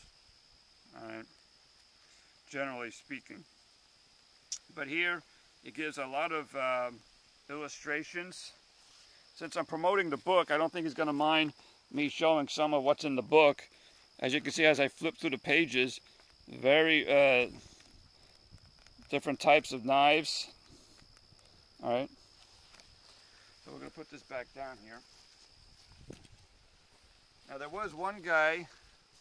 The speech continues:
who, um, sent me a message, and he said that my knife was Farby in my last video. And, uh, I'm assuming he meant that by saying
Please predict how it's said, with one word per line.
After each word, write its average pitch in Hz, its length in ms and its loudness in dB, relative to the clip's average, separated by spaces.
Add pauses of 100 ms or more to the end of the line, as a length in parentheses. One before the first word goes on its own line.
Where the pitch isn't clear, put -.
(580)
who, 143 180 -14 (340)
um, 127 500 -8 (640)
sent 156 260 -10
me 151 100 -10
a 131 60 -8
message, 123 640 -10 (800)
and 120 100 -18
he 123 60 -16
said 147 220 -8
that 135 140 -12
my 127 120 -8
knife 139 320 -8
was 113 80 -20
Farby 135 560 -6 (220)
in 123 80 -18
my 117 160 -8
last 127 320 -6
video. 131 400 -14 (1400)
And, 113 440 -16
uh, 110 400 -10 (1200)
I'm 123 180 -8
assuming 170 460 -10
he 135 160 -14
meant 156 340 -6
that 127 260 -6
by 127 160 -8
saying 143 600 -6